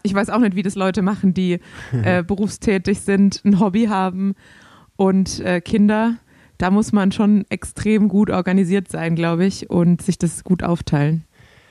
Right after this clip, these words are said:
Speaker 2: Aber ich muss dir ein großes Lob aussprechen dafür, dass du deine Karriere ja offiziell als Profi- oder World Tour Rennfahrerin aufgehört hast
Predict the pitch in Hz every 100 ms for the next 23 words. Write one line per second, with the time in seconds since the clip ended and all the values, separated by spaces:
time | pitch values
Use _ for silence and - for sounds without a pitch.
0 | _ - 131 156 185 170 156 135 127 135
1 | 131 131 - 123 131 151 - 117 110 -
2 | 135 120 127 120 127 131 131 117 - 123
3 | 123 107 - _ _ _ 123 113 120 131
4 | 117 131 131 123 - _ _ 117 107 110
5 | 104 127 143 127 - 120 113 107 - _
6 | - 143 135 123 113 113 107 107 107 135
7 | 135 117 110 107 110 107 110 107 117 -
8 | 110 - 120 139